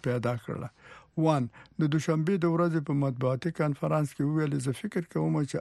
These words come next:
آخري مسؤلیت د پولیسو په غاړه دی. دا هغه څه دي چې ما ولیدل." زرګونو احتجاج کوونکو د شنبې په ورځ سوله ییز مارش وکړ، مګر په هغه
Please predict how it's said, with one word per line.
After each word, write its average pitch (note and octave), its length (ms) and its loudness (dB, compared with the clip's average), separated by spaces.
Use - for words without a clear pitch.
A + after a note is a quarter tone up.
آخري D3 340 -2
مسؤلیت C#3 560 -2
د B2 160 -4
پولیسو C3+ 400 -4
په A#2+ 160 -6
غاړه B2 320 -4
دی. B2+ 100 -10
دا C#3 160 0
هغه F3 260 2
څه F#3+ 100 0
دي F#3 100 2
چې C3 220 2
ما C3 100 2
ولیدل." A#2 480 0
زرګونو D#3+ 720 2
احتجاج D3 500 0
کوونکو D3+ 480 2
د C3 100 2
شنبې C#3 420 0
په C#3+ 80 -2
ورځ C3 240 0
سوله B2+ 400 0
ییز E3+ 180 0
مارش A#2+ 300 0
وکړ، A#2+ 260 -4
مګر C3 360 0
په A#2 160 -4
هغه D3+ 240 2